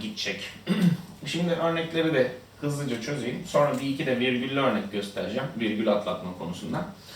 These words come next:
Sonra videoyu bitireceğim. Şimdi demiş ki bize iki kilometre kare yaklaşık bu mesela, e, baraj gölümüz kadar,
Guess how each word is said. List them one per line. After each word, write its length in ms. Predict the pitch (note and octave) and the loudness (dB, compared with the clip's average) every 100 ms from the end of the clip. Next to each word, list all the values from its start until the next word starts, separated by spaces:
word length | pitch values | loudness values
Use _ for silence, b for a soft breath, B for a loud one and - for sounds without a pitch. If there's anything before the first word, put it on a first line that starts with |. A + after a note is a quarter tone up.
| B B - | B B -8
Sonra 360 | - - C#3+ | 0 2 4
videoyu 340 | C#3+ B2 B2 C#3+ | 2 4 2 0
bitireceğim. 420 | - A#2 G2+ F#2 - - - - - - - - - | -2 -2 -2 -4 -8 -18 -20 -20 -20 -20 -20 -20 -8
Şimdi 280 | B2 C3+ D3+ | -4 0 2
demiş 220 | G3 G3 | 2 2
ki 100 | - | -2
bize 220 | A2+ G#2+ - B B G3 - | -2 -4 -6 B B -12 -6
iki 300 | C3 C#3+ E3+ | -6 -2 0
kilometre 640 | - C#3+ C3 B2 - D#3+ E3 | 2 4 4 4 2 0 2
kare 240 | A2 G#2+ | 2 4
yaklaşık 600 | A#2 A#2 B2+ - C3+ - | 4 4 2 -2 -4 -6
bu 220 | A#2+ A2+ G#2 | -6 -6 -4
mesela, 540 | A2 A2+ G#2+ A2+ - - - | -4 0 0 0 -2 -8 -8
e, 360 | G2 G2+ G2+ | -4 -2 0
baraj 380 | G2+ A2+ A#2 - | 4 8 8 6
gölümüz 380 | G#2+ F#2 G2 - | -2 -2 -4 -4
kadar, 300 | - G#2+ G#2+ | 0 0 0